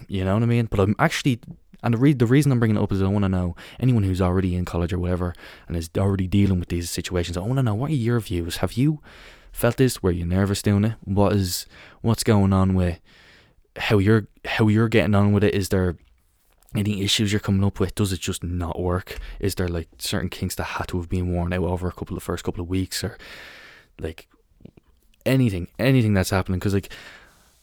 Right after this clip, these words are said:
like, I'd imagine, like, there's teachers, you, you, 'cause you're able to teach from anywhere. You know what I mean? Teacher could be in Australia teaching people in America. Is this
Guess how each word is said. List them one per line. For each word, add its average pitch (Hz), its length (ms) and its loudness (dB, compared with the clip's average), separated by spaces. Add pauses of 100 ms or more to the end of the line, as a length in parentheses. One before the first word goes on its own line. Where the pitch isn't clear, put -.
(420)
like, 101 180 2
I'd 104 100 4
imagine, 110 320 2
like, 92 100 -2
there's 95 140 -4
teachers, 113 400 -6
you, 113 180 -6
you, 120 200 -6
'cause 120 160 -4
you're 131 100 2
able 151 160 0
to 113 100 -12
teach - 240 -8
from - 160 -6
anywhere. 110 380 2 (400)
You 143 80 -8
know 147 80 -2
what 151 60 0
I 151 40 0
mean? 147 340 -2 (520)
Teacher 147 220 -6
could 110 140 -8
be 104 120 -2
in 90 320 -6
Australia 117 720 -4 (420)
teaching - 300 -10
people 101 300 -6
in 87 180 -8 (920)
America. 107 580 -6 (100)
Is 160 280 -2
this 120 640 0